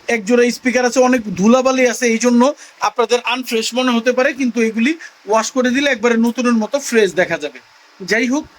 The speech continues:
এই এক জোড়া স্পিকার দেখতে পারেন। এই সিস্টেমটির মডেল নাম্বার, এই স্পিকারটি হলো ভিএক্স থ্রি জিরো মডেলের একটি সিস্টেম। আর এই সিস্টেমটি মূলত, উম, একশো ওয়াট করে পার চ্যানেল।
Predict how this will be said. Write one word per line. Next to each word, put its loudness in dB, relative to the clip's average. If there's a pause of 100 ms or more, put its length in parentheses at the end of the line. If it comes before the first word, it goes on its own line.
(260)
এই -2
এক -6
জোড়া -2
স্পিকার -4
দেখতে -6
পারেন। -2 (560)
এই -2
সিস্টেমটির -4
মডেল -2
নাম্বার, -2 (1080)
এই 2
স্পিকারটি -2
হলো 0 (380)
ভিএক্স -2 (240)
থ্রি 2
জিরো 2 (100)
মডেলের 2
একটি -2
সিস্টেম। -4 (340)
আর 0 (180)
এই -2
সিস্টেমটি -2 (380)
মূলত, 2
উম, 0 (300)
একশো -4
ওয়াট 0
করে 0
পার -2
চ্যানেল। -2